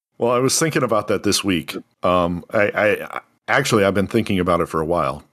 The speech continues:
Uh, for the longest time, it was just to increase my, uh, my financial capacity. Uh,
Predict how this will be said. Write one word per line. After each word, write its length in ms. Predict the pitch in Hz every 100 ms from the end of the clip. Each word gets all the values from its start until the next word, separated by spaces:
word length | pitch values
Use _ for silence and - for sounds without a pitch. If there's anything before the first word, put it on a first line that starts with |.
| -
Uh, 220 | 82 80
for 160 | 78 101
the 80 | 101
longest 440 | 117 127 117 -
time, 300 | 104 95 98
it 140 | 98 95
was 200 | 92 -
just 280 | 120 117
to 180 | 120 107
increase 720 | 110 101 - 101 98 90 - - - - _ _
my, 580 | - 85 87 87 87 85 - _ _ _ _ _ _ _ -
uh, 260 | 80 78 73 -
my 180 | 92
financial 480 | 90 95 92 92 87
capacity. 600 | - - 73 - - 58 - _ - - - - _ _ _ -
Uh, 320 | - -